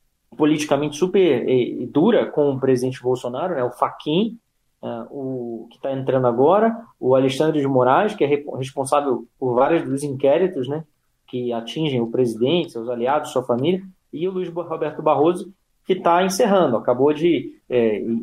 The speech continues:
encerrar, fazendo seu último pronunciamento, eh, no, como ministro, né, sua última entrevista coletiva, e vai passar o cargo pro Fachin. É, eles bolaram essa maneira de trazer um pouco das Forças Armadas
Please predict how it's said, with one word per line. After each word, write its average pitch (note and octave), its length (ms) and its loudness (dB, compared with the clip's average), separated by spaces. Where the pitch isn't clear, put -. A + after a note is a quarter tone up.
encerrar, C3 800 2
fazendo B2 220 0
seu B2 160 -4
último B2+ 300 -4
pronunciamento, C3 1080 -2
eh, A2+ 300 -4
no, C3+ 240 -2
como C3 340 -10
ministro, C3 580 -10
né, C#3+ 200 -6
sua B2 200 0
última B2 500 0
entrevista B2+ 500 0
coletiva, C#3 520 0
e F#3 60 4
vai E3+ 140 2
passar E3+ 720 0
o D3+ 80 -6
cargo D#3+ 340 2
pro E3 180 2
Fachin. E3 540 -2
É, C3+ 160 0
eles G#3+ 340 0
bolaram F3 680 4
essa C3+ 220 0
maneira C#3 380 2
de - 160 -10
trazer E3 580 2
um D3 140 -2
pouco C#3+ 200 0
das C3 140 0
Forças C3 300 -6
Armadas B2 580 0